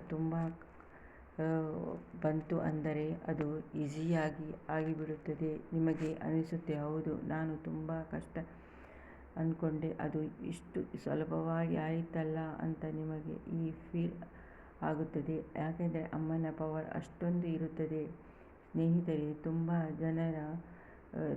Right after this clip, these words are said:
ಜನರು ಇದನ್ನು ಉಪಯೋಗ ಮಾಡಿಕೊಳ್ಳುತ್ತಾರೆ. ಮನೆಯಲ್ಲಿ ಪೂಜೆ ಮಾಡಿ ಎಲ್ಲ ಕಷ್ಟಗಳನ್ನು ನಿವಾರಿಸುತ್ತಾರೆ. ಆ, ಅಮ್ಮನ ಮಂತ್ರವನ್ನು ಬರೆದರೆ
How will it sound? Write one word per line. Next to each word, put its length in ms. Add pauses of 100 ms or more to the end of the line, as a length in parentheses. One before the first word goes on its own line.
ಜನರು 240
ಇದನ್ನು 420
ಉಪಯೋಗ 480
ಮಾಡಿಕೊಳ್ಳುತ್ತಾರೆ. 1040
ಮನೆಯಲ್ಲಿ 580
ಪೂಜೆ 380
ಮಾಡಿ 300
ಎಲ್ಲ 420
ಕಷ್ಟಗಳನ್ನು 680
ನಿವಾರಿಸುತ್ತಾರೆ. 920
ಆ, 1200 (180)
ಅಮ್ಮನ 320
ಮಂತ್ರವನ್ನು 920 (420)
ಬರೆದರೆ 640